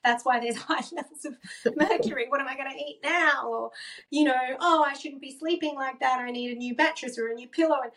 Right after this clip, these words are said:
as soon as I started, I was like, "I need to change it all now." And it became really overwhelming, and I became really upset. But if I looked at all the different changes that I made slowly over the years,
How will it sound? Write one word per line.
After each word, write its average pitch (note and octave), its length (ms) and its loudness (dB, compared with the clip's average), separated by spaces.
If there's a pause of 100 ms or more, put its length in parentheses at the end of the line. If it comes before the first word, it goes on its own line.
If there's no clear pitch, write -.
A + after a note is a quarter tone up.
(440)
as - 80 -16
soon F4 140 -2
as F#4 100 -4
I E4 140 4
started, C4+ 360 -4
I B3+ 100 -2
was B3+ 100 -8
like, B3+ 120 -4
"I D4+ 180 2
need D4+ 180 -4
to A#3+ 40 -18
change C#4 260 -10
it C4 60 -12
all A#3+ 180 -6
now." A#3 200 -4
And G#3+ 80 -8
it G#3+ 80 -12
became B3 400 -4
really A#3 280 2
overwhelming, G#3+ 680 0
and G3+ 80 -16
I G3+ 60 -14
became G#3 360 -12
really G3+ 280 -12
upset. - 460 -2 (560)
But B3 280 4
if - 400 -12
I B3 380 -2
looked D#4 340 0
at A#3+ 140 4
all C4 240 2
the C4 80 -8
different B3 280 -2
changes C4 420 0
that A#3+ 100 6
I A#3+ 80 6
made A#3 260 2
slowly A#3+ 420 4
over A3+ 220 4
the A3 80 -4
years, G#3+ 580 0